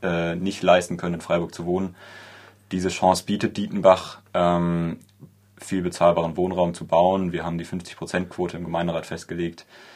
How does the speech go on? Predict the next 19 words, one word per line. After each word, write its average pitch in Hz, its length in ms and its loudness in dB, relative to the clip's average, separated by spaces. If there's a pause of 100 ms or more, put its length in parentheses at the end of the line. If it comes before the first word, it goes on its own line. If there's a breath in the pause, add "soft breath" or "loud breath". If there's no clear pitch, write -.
(240 loud breath)
ähm, 82 300 0
für 85 160 -6
Dietenbach 87 480 -6
und, - 480 -10
äh, 82 260 -8
werden 80 200 -6
die 90 100 -6
umsetzen. 90 600 -2 (380 loud breath)
Und 85 160 -8
dementsprechend 85 720 -2 (100)
ist - 200 -10
Dietenbach 87 560 -2
die - 160 -8
Chance, 92 680 2
diese 87 200 -2
soziale 87 400 6
Frage 85 640 6 (200 loud breath)
und 85 220 -6
die 85 180 -8